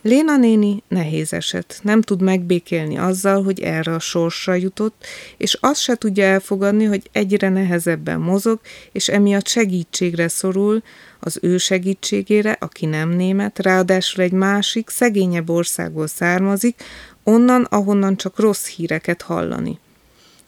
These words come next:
Egyáltalán. Léna néni saját kiszolgáltatottságáért őt, a fizetett bejárónőt teszi felelőssé.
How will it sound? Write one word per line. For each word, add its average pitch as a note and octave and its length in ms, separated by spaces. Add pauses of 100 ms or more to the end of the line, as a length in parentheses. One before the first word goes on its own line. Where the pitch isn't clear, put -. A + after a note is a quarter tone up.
Egyáltalán. E3+ 880 (280)
Léna B3+ 320
néni G#3 400 (100)
saját G#3 480
kiszolgáltatottságáért G3 1700
őt, G3 380
a F#3+ 60
fizetett F#3 520
bejárónőt F3+ 920
teszi E3+ 280
felelőssé. D#3+ 880